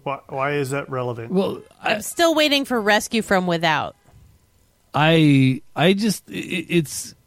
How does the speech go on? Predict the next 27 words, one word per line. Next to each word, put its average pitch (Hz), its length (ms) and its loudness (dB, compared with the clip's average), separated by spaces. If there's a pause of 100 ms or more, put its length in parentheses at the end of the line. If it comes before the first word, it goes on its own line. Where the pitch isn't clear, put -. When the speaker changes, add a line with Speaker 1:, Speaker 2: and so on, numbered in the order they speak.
(120)
Speaker 2:
because 165 300 2
they 160 100 6
mention 156 380 2
it 123 200 0
during 131 260 2
the 117 80 2
show 104 600 2 (160)
that, 120 240 0
you 123 100 2
know, 117 80 2
the, 117 240 -2
the 110 240 0
God 120 220 0
of 107 100 -2
Light 117 240 -2
hasn't, 107 560 0
you 120 80 -2
know, 110 100 2
what 113 140 2
has 113 100 0
he 110 100 0
done 110 260 0
now? 101 400 -4
'Cause 104 380 -6 (440)
now 110 180 0
that 107 140 -2
we've 107 220 0